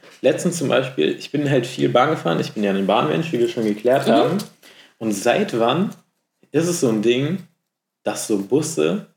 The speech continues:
Speaker 1: und so Bahnen so witzige Sachen auf ihren Monitoren da haben? Weil letztens bin ich irgendwo lang,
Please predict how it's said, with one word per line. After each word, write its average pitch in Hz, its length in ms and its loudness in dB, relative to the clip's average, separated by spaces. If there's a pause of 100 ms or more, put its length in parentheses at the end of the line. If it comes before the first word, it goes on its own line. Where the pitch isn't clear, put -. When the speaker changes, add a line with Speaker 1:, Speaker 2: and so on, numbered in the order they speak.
(140)
Speaker 1:
und 113 120 -8
so 107 160 0
Bahnen 113 300 2
so 104 240 0
witzige 120 500 2
Sachen 127 340 0
auf 101 180 -2
ihren 104 120 0
Monitoren 101 560 0
da 85 160 -6
haben? 87 400 -4 (380)
Weil 107 100 0
letztens 165 300 0
bin 165 140 -2
ich - 100 -4
irgendwo 156 220 -2
lang, 131 260 0